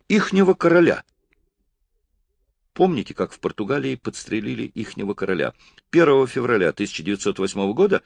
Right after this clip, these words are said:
в Лиссабоне был убит португальский король Карл, отличавшийся чрезвычайной тучностью. Во какой был толстый!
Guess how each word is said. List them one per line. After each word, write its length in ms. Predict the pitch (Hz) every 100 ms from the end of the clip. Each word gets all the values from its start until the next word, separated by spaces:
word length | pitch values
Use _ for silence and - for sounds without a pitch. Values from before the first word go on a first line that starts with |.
| - _
в 120 | -
Лиссабоне 720 | 120 131 - 131 135 196 208
был 300 | 120 131 127
убит 480 | - 123 98 190 - _ _ -
португальский 800 | 127 - 135 147 139 - - 127
король 540 | - 127 87 71 62 _ _ _
Карл, 500 | - 135 80 62 50 _ _ _ _
отличавшийся 1040 | - 98 87 85 123 127 - 113 - 98 - _ _
чрезвычайной 920 | - 113 98 80 87 - 92 87 87 -
тучностью. 720 | 78 - - - - - - _ _ _ _ -
Во 540 | 69 92 165 196 170
какой 300 | 139 135 120
был 180 | 92 104
толстый! 500 | - 85 - - -